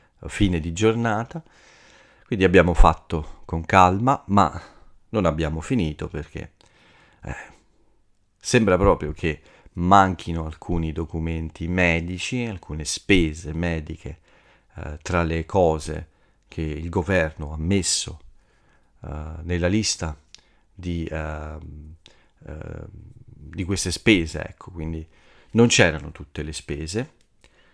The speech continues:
e quindi devo ritrovare alcune ricevute, ricevute fiscali di alcune visite mediche per cercare di far diminuire un po' le tasse di mia madre. <laughs> Questo, eh, mi sembra,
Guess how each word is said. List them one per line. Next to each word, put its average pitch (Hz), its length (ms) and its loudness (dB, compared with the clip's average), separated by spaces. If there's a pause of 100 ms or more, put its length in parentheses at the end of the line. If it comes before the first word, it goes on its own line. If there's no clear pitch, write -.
(600)
e - 160 -6
quindi 110 300 2
devo 101 300 8
ritrovare 85 640 0
alcune 80 520 -6
ricevute, 90 1000 -4 (580)
ricevute 87 460 -6
fiscali 82 640 0
di 80 100 -8
alcune 80 380 -4
visite 85 420 -2
mediche 85 540 0 (480)
per 120 160 2
cercare 76 600 -6
di 78 180 -8 (600)
far 90 300 4
diminuire 85 600 2
un 69 100 -8
po' 82 160 -4
le 71 120 -6
tasse - 680 0
di 95 120 -2
mia 78 140 -2
madre. 82 560 -2
<laughs> - 760 -12
Questo, 92 540 2 (460)
eh, 69 180 -10
mi 82 120 -4
sembra, 80 580 -2